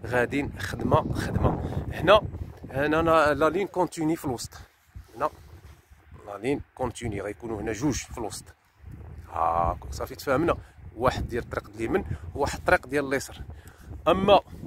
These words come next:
الطريق الرئيسيه اللي كتدي اولا اللي كتجيب غادي يكون خط متقطع،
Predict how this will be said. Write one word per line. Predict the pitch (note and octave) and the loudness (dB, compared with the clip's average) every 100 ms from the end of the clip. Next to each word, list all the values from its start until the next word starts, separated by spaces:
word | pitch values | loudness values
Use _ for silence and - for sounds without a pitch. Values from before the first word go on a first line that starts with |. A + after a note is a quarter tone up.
| - - - - - - | -8 -8 -6 -4 -2 -4
الطريق | - - - F3+ E3+ - | -8 4 10 10 8 0
الرئيسيه | - D3+ E3 F3 - C#3+ | -4 0 0 -2 -4 -4
اللي | D3+ | -2
كتدي | - - - - F3+ - - - - D#3+ | -2 -4 -4 -8 -8 -10 -18 -10 -2 2
اولا | F#3 E3 | 4 4
اللي | D3 | 2
كتجيب | - B2+ - - - - - - | 0 -2 0 0 0 -2 -4 -8
غادي | - - | -6 -6
يكون | - C3 | -4 0
خط | - - C3+ | 0 0 0
متقطع، | - - - - | 0 0 2 2